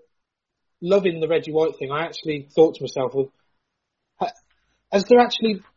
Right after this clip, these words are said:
is there actually justification for bringing in these guys? Do they actually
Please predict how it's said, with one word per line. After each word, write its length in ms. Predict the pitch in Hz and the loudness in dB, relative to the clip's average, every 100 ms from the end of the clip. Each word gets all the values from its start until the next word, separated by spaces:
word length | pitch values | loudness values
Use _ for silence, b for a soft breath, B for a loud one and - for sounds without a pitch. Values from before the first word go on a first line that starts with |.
| _ _ | _ _
is 120 | 196 202 | -4 0
there 100 | 247 | 0
actually 240 | - 190 | -2 -4
justification 840 | 202 - 214 196 - 185 180 185 | -4 -2 -4 -6 -2 0 0 -4
for 80 | 170 | -6
bringing 300 | 160 185 180 | -4 -4 0
in 140 | 196 180 | 2 2
these 140 | 123 | -2
guys? 260 | 117 113 - | -6 -6 -2
Do 100 | 165 | 4
they 180 | 190 185 | 8 8
actually 540 | 185 - 180 180 165 | 6 2 4 4 2